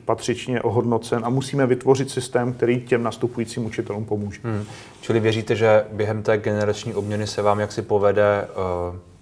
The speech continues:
Speaker 2: občerstvit učitelský stav, řekněme?
Speaker 1: Určitě ano, já si rozhodně nemyslím, že
Speaker 2: Je to
Speaker 1: každý
Speaker 2: vždy-
Speaker 1: starší učitel musí být zákonitě vyhořelý a špatný. Naopak,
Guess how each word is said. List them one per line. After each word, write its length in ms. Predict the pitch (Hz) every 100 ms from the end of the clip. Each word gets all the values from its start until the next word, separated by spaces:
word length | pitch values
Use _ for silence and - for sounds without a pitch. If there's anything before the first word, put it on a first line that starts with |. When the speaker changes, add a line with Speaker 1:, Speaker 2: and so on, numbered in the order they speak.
| - - - - -
Speaker 2:
občerstvit 640 | 104 - 101 - - 82
učitelský 520 | 80 - 90 - -
stav, 320 | 85 - 76 -
řekněme? 360 | 80 82 76 73 - - - - - -
Speaker 1:
Určitě 300 | 143 175 -
ano, 280 | 160 175 120
já 300 | 131 139 127 - 127 123 127 127
si 240 | - 127
rozhodně 440 | 117 123 123 143
nemyslím, 500 | 143 123 123 127 131
že 60 | 135
Speaker 2:
Je 40 | 135
to 60 |
Speaker 1:
každý 180 | 135 139
Speaker 2:
vždy- 80 | 156
Speaker 1:
starší 360 | 156 143 - 147
učitel 580 | - 151 - 135 135 135
musí 260 | 127 143
být 180 | 135 131
zákonitě 540 | 131 113 139 135 135
vyhořelý 560 | 127 117 131 139 135 139
a 40 |
špatný. 440 | 135 - 175 113 101
Naopak, 400 | 113 175 -